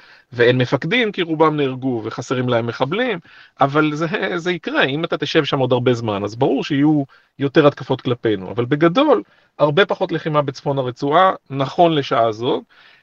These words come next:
בדרום הרצועה יש שני מאמצים עיקריים, המסיבי שבהם הוא בח'אן יונס, שם יש את המצוד הזה אחר סינואר, שכנראה מתחבא שם איפשהו בבונקרים, במנהרות מתחת לאדמה,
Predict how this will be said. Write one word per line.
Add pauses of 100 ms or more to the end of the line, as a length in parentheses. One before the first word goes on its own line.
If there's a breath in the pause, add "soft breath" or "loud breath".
(140 soft breath)
בדרום
הרצועה
יש
שני
מאמצים
עיקריים,
המסיבי
שבהם
הוא
בח'אן
יונס,
שם
יש
את
המצוד
הזה
אחר
סינואר,
שכנראה (340 soft breath)
מתחבא
שם
איפשהו
בבונקרים,
במנהרות
מתחת
לאדמה,